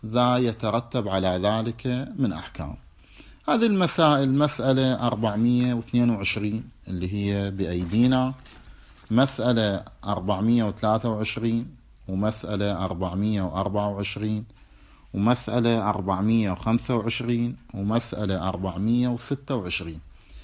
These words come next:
هذه مسائل مترابطة،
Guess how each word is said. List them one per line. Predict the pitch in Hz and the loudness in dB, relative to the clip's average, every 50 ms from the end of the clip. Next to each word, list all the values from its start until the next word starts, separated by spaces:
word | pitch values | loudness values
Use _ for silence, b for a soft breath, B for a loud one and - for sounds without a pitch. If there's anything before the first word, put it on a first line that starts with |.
| b b b b b b | b b b b b b
هذه | b - 160 165 160 147 | b 4 4 6 6 4
مسائل | 135 131 127 - - 139 147 151 139 139 156 160 160 160 151 - | 4 2 2 2 2 2 2 2 2 0 -2 -2 -2 -4 -6 -6
مترابطة، | - 117 117 117 117 123 113 104 104 110 110 110 110 104 95 92 - - 95 92 87 78 | -4 -2 -2 -2 0 0 0 2 4 4 4 4 2 0 -2 -4 -4 -2 -2 -2 -4 -6